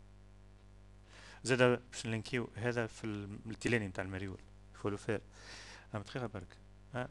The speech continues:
أوبس، كنترول زد، حركته بار أكسيدون. آه، مم. باهي،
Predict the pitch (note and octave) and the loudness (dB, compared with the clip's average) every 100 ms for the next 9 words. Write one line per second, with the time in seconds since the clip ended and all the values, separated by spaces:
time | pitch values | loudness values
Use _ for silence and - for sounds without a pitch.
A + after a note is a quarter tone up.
0 | - C3 C#3+ - - G2+ F#2 G2 F#2+ F2+ | -6 -8 -6 -8 -8 -10 -8 -8 -6 -8
1 | - G2 F#2+ - - F#2+ F#2+ - F#2 G2 | -4 -4 -4 -8 -6 -2 -2 -4 -8 -12
2 | - - - - - - - - - G#2+ | -16 -20 -20 -18 -18 -18 -18 -18 -8 -2
3 | G#2+ G#2 G#2 G2+ G2+ G2 - - - - | 0 0 0 -2 -6 -10 -16 -20 -18 -12
4 | G#2 F2 - - - - - - - - | -10 -10 -12 -18 -18 -18 -18 -18 -18 -16
5 | - - - - - - - B2+ C#3 | -16 -16 -18 -18 -18 -16 -4 -2 -2